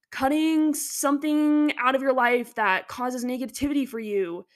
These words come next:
you know, whether it's a person, like, this is the part, this is the upgrade step. This is the part where you're like, "Enough is enough. I'm going to take some space from them. I'm going to take a little break. I'm gonna unfollow them. I'm going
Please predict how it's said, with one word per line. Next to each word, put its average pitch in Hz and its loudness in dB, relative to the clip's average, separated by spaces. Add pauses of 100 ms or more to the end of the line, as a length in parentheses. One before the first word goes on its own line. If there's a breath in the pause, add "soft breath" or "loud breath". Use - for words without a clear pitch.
(380 soft breath)
you 220 -6
know, 220 0
whether 233 2
it's 226 -6
a 220 -8
person, 226 -2
like, 185 -8 (120)
this 214 0
is 311 -4
the 339 -4
part, 247 -2 (140)
this 240 -2
is 233 -6
the 214 -6
upgrade 196 -4
step. - -8 (180)
This 254 -2
is 254 -10
the 294 -2
part 233 -4
where 220 -2
you're 208 -2
like, 196 -2
"Enough 208 -6
is 277 -6
enough. 233 -4 (360)
I'm 202 -6
going 208 -2 (120)
to 202 -6 (560 soft breath)
take 254 -6
some 277 0
space 240 -2
from 208 -8
them. 151 -8
I'm 202 -8
going 220 -2
to 233 -8
take 214 -10
a 240 -6
little 247 0
break. 214 0
I'm 202 -6
gonna 233 -6
unfollow 240 0
them. 170 -8
I'm 202 -8
going 214 -8